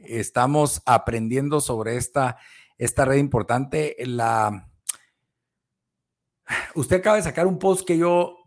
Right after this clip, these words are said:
eh, tuve en LinkedIn hace un tiempo atrás. Eh, Juan Beriken posteó cabalmente eso, ¿verdad? O sea, eh, si vamos acompañados llegaremos más lejos, pero yo le agregué, eh, si vamos acompañados, pero también hay que saber con quién ir acompañados para poder llegar lejos.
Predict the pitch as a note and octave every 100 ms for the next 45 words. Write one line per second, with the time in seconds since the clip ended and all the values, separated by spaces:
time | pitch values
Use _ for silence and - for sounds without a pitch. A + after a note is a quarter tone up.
0 | _ _ - B2+ A#2+ - E3 D#3 C#3 B2+
1 | C3+ B2+ C#3+ D#3 D3 C#3+ C#3 C#3 B2+ A#2+
2 | C3+ C3 C3 C3 B2 B2+ A#2+ A2 A2 -
3 | - _ _ A#2 G#2+ G2 - A#2+ A#2+ B2
4 | B2 C3+ B2 G2+ - A2+ A#2 A2+ A2+ A#2
5 | A#2+ - - F#2 G2 A2+ A2 A2 G#2 -
6 | _ _ _ _ _ _ A2 G2 F2+ -
7 | - A2+ A#2 A#2 C3 D#3 C#3 C#3 A#2 A#2
8 | B2+ C#3+ A#2 G#2+ G2+ A2+ A#2 A2+ A2 D#3+
9 | - G#2+ - A#2 G#2+ G#2 A2 A2+ A2 G#2+
10 | G#2 A#2+ D3+ D3+ _ _ - G#2+ G2 F#2
11 | A#2 A2 B2 B2 A2+ A2+ G2+ G#2 B2 C#3
12 | - A#2 G2+ G2 G#2 A2 - A2 G#2 G#2
13 | - F#2+ - F3 C3+ F#2+ F2+ - F#2 F2+
14 | F#2+ F#2 - G2 F#2 - F#2 F2+ F2+ F2
15 | F2 G2 -